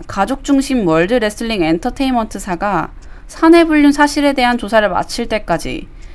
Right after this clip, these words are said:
맥마은이 씨이오와 이사회 의장직에서 잠정적으로 물러나기로 했다고 밝혔습니다. 이사회는 조사가 진행되는 기간 맥마은의 딸인 스테파니가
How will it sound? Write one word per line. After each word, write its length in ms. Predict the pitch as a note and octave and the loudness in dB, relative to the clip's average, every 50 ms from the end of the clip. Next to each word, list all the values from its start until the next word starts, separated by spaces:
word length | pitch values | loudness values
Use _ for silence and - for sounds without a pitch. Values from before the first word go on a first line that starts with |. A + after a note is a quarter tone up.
| - - - | -18 -10 -4
맥마은이 680 | - F3+ F#3+ G3+ G#3+ A#3 C4 C4+ C4 C4 C4 C4 C4+ | 0 0 0 2 4 4 6 6 6 4 4 2 2
씨이오와 760 | C#4 - - D4 D4+ D#4 D#4+ D4+ B3+ G3+ F3+ D#3+ D3+ - - - - - | 2 0 0 0 2 4 4 4 6 6 4 4 2 0 -6 -12 -8 -8
이사회 320 | G3 G#3 - C4+ C#4 C#4 | -6 2 4 6 6 6
의장직에서 680 | B3 G#3 F3+ F3 F#3 - A#3+ C4 B3 B3 B3 A#3 A#3 A3+ | 6 6 4 2 4 4 2 4 2 2 0 -2 -2 -4
잠정적으로 760 | A3+ - G#3+ F#3 F3+ F#3 A3 A#3+ B3 A#3+ B3 A3+ A#3 A3+ G#3+ | -6 -4 -2 -2 0 0 2 0 2 0 0 0 0 -2 -2
물러나기로 560 | F3+ E3+ E3 E3+ F#3+ G3+ G#3 G#3 F#3+ G3 G3+ G#3+ | -2 -2 -2 0 0 0 0 -2 -2 -2 -2 -2
했다고 300 | G3+ - - F#3 F#3+ G3+ | -2 -2 -2 -4 -4 -4
밝혔습니다. 800 | - - E3+ D#3+ - E3+ - - - D3+ D3+ D3+ - - E3 F3 - - - - - - - - - - - - - - - - - | -6 -8 -8 -8 -8 -10 -10 -8 -8 -6 -6 -6 -8 -10 -10 -12 -14 -14 -14 -14 -14 -14 -16 -16 -18 -16 -16 -16 -18 -18 -18 -14 -8
이사회는 480 | - G3 G#3 - D#4 D#4+ E4 D#4+ D#4 D4 | -8 -2 4 6 8 10 10 10 8 8
조사가 360 | - G#3 G3 C4 B3+ A#3+ B3 | 4 2 2 4 4 4 4
진행되는 520 | - A3 G#3 A3 A3+ A3 A#3 A3+ A3+ A3 | 2 0 -2 -2 0 0 0 0 0 -2
기간 460 | G3+ E3+ D#3 D#3+ D3+ D3 C3+ - - - - - - | -2 -2 0 0 -2 -2 -4 -8 -12 -14 -16 -8 -2
맥마은의 640 | F3 F3 F#3+ G#3 A3+ B3 C4+ C4+ C4+ C4+ C4 C4 | 0 0 2 2 4 4 6 6 4 2 2 2
딸인 200 | C4 B3+ B3 B3 | 2 0 0 0
스테파니가 840 | - - - - D4+ D#4 - C4 G3+ F3 D#3+ E3 E3 D#3+ D#3 D3+ - | -4 -4 -4 -4 -4 -4 -4 -2 -2 0 0 0 0 0 -2 -4 -6